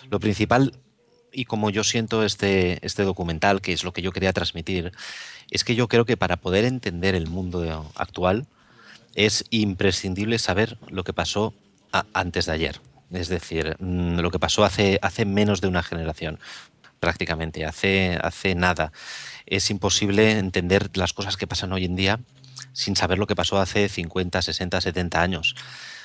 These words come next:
Entonces, mm, yo creo que contra esa idea, contra esa corriente que hay de "vamos a mirar adelante, vamos a olvidar el pasado", no debemos olvidar el pasado. Es, la única manera de pasar página es cuando te la acabas de leer.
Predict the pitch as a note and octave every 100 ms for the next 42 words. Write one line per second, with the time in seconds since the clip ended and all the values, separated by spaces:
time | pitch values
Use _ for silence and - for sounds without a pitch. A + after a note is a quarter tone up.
0 | - F#2+ F#2 G2 F#2+ A2 A2+ - - -
1 | - - - F#2+ F2+ F2+ F2 E2+ E2 D#2+
2 | D#2 D#2+ G#2+ B2 B2+ A2 F#2 G2+ G2 A#2+
3 | G#2+ G#2+ G#2+ F#2 - F2 F#2+ F#2 A2+ A2+
4 | G#2+ - F2+ F2 G#2 G2+ F2 F#2+ G2+ F#2
5 | E2+ D#2+ - - - A#2 B2+ G2 F#2+ F2+
6 | F2 D#2+ F2+ E2+ F#2 F#2+ - E2+ F2 E2
7 | D#2+ - F2 F2 - - - - - -
8 | - - G2+ G2+ A#2 A#2+ F#2+ F2 E2+ F#2
9 | E2+ E2 E2 - - C#2+ - - - -
10 | F#2 F#2 G2+ G2 A2+ A#2 A2+ G#2+ G2+ F#2+
11 | F#2 G2 G#2 G#2 A#2 G2+ A2+ A#2 F#2+ E2+
12 | D#2+ D2 E2+ E2 D#2+ D#2+ E2